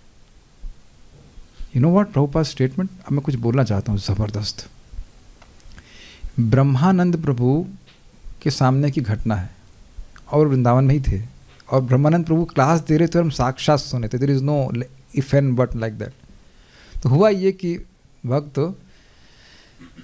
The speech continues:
यहीं पे भक्त लोग थे और जप कर रहे थे।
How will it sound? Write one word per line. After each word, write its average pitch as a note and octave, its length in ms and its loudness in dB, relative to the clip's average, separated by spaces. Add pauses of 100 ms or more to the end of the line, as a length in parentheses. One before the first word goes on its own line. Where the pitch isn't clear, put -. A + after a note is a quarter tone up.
(520)
यहीं F3 240 4
पे E3+ 100 2
भक्त C3+ 240 -2
लोग D3+ 240 -4
थे C#3+ 160 2
और D3 140 -2
जप E3 300 0
कर B2 120 -2
रहे A#2 160 -2
थे। C#3 420 -6